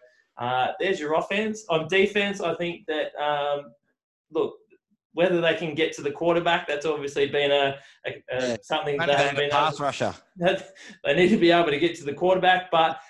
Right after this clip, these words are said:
Speaker 1: I think behind the ball, they're okay. Jonathan Abram was their number one pick last year. He missed the whole season with a shoulder injury. He's a really, really good defender. Uh, so I think, uh, defensively,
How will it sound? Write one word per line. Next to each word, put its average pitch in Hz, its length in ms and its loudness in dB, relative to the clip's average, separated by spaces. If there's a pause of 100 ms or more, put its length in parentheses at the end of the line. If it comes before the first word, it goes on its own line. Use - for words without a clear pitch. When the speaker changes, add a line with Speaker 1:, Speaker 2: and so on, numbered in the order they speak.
(160)
Speaker 1:
I 147 80 2
think 202 200 2
behind 196 400 6
the 190 40 0
ball, 185 220 0
they're 180 240 2
okay. 175 260 2
Jonathan 196 380 0
Abram 175 480 2
was 170 160 -4
their 160 140 0
number 160 180 -2
one 160 220 -2
pick 165 240 -4
last 147 340 0
year. 160 120 -2
He 151 120 -4
missed 151 140 -10
the 135 80 -12
whole 151 200 0
season 143 380 -4
with 135 100 -10
a 135 60 -6
shoulder 139 380 0
injury. 131 360 -4
He's 139 120 -4
a 135 100 -4
really, 139 560 0
really 135 400 -2
good 135 100 -12
defender. 127 480 -2 (480)
Uh, 123 300 -4
so 127 240 -8
I 127 160 -2
think, 143 220 -8 (120)
uh, 123 360 -6 (100)
defensively, 160 960 0